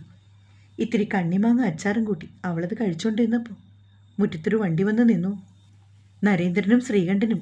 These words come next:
പൂമുഖത്ത് എന്തോ കാര്യമായ ചർച്ചയിലാണ്. അതുകൊണ്ട് തന്നെ അവരുടെ സംസാരത്തിൽ നിന്ന് ആ വന്നത് തൻ്റെ വീട്ടുകാരാണെന്ന് പൂർണിമയ്ക്ക് മനസ്സിലായി. അവൾ വേഗം കഞ്ഞികുടി മതിയാക്കി എഴുന്നേറ്റു.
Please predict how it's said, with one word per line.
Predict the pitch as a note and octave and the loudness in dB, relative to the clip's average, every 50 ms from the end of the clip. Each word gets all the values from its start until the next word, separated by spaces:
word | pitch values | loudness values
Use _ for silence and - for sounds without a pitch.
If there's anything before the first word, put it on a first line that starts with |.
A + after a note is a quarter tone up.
| - - - | -6 -14 -4
പൂമുഖത്ത് | - G3+ F#3+ E3+ E3+ F3+ F#3 A3+ A3+ B3 | 0 0 0 2 2 2 2 2 4 4
എന്തോ | A#3+ G#3 G3+ A3+ | 2 2 2 0
കാര്യമായ | A3+ - A3 F3+ D#3+ D#3 E3+ F3+ G3+ A3+ | 0 0 -2 -2 0 -2 -2 0 0 0
ചർച്ചയിലാണ്. | A#3 A#3 C4 F#3+ - - - G#3 G#3+ A3+ G3+ D#3+ D#3 - - - - - - _ _ - - - _ - - - - _ - | 0 0 -2 -4 -4 -2 -2 0 0 0 -2 -2 -4 -6 -10 -18 -20 -20 -20 _ _ -20 -20 -20 _ -20 -20 -20 -18 _ -6
അതുകൊണ്ട് | F#3+ F#3+ E3 D#3+ F3+ G3 F#3+ | -4 -2 0 0 0 0 0
തന്നെ | - A3 E3 D#3 E3+ - - - - _ _ _ - - - - | 0 0 0 -2 -2 -4 -10 -16 -20 _ _ _ -20 -10 -4 0
അവരുടെ | G#3 A3+ A3 A3 C4+ C4+ | 0 0 2 0 0 0
സംസാരത്തിൽ | - B3 G3+ E3+ E3+ - G3+ G3+ G#3 - A#3+ A#3 | 0 0 -2 -2 -2 -2 -2 -2 0 2 4 4
നിന്ന് | B3 A#3+ G#3+ F3+ D#3 - - - - - - - - - - - | 6 4 4 0 -4 -8 -16 -20 -20 -20 -20 -20 -20 -20 -6 -2
ആ | F#3 F#3 F#3+ | 0 2 2
വന്നത് | G3+ G#3 F#3+ F3+ F#3 F3 G#3+ A3 | 2 2 0 -2 0 0 0 0
തൻ്റെ | G#3+ G3+ F#3+ A3+ | 0 2 2 2
വീട്ടുകാരാണെന്ന് | A3 G#3+ F3+ D#3+ E3 F#3+ G3+ A3 A3+ A#3 A3+ G#3+ G3+ F#3 - - - | 2 2 0 -2 -2 -4 -4 0 0 0 0 0 -2 -2 -4 -12 -8
പൂർണിമയ്ക്ക് | - G3 G3 F#3 E3 E3+ F#3 F#3+ - B3 | -2 -2 0 0 0 0 -2 -2 0 2
മനസ്സിലായി. | A#3 G#3+ F3+ - - F#3 F3+ F#3 F#3+ - - - - - - - - _ _ - - - _ _ - - | 2 2 0 -2 -4 -8 -8 -8 -8 -12 -18 -20 -20 -20 -20 -20 -20 _ _ -20 -20 -20 _ _ -14 -8
അവൾ | - D4 E4 F4 | -4 -2 0 2
വേഗം | D4+ C#4 A3 F#3 F#3 F#3+ F#3 G#3+ F#3 - - - | 2 4 4 4 2 0 0 -4 -6 -6 -12 -8
കഞ്ഞികുടി | - A3 G3 F3+ E3+ E3+ F#3 G#3 A#3+ | -4 -2 0 0 0 0 2 2 4
മതിയാക്കി | A#3+ A3 E3 E3 F3+ F3 F3+ - | 2 2 2 0 -2 -2 0 -2
എഴുന്നേറ്റു. | A#3+ A#3 E3+ D#3 D#3 D#3 D3+ - | 0 0 2 0 -2 -2 -4 -10